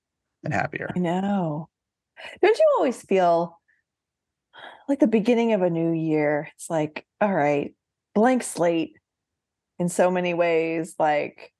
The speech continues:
Speaker 2: I don't know, it makes me feel lighter in a way.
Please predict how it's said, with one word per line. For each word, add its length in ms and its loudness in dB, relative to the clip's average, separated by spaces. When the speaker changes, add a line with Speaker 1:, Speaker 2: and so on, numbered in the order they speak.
Speaker 2:
I 60 -10
don't 140 -2
know, 160 0
it 80 -4
makes 180 -4
me 80 0
feel 540 2
lighter 720 -2
in 100 0
a 60 0
way. 420 -2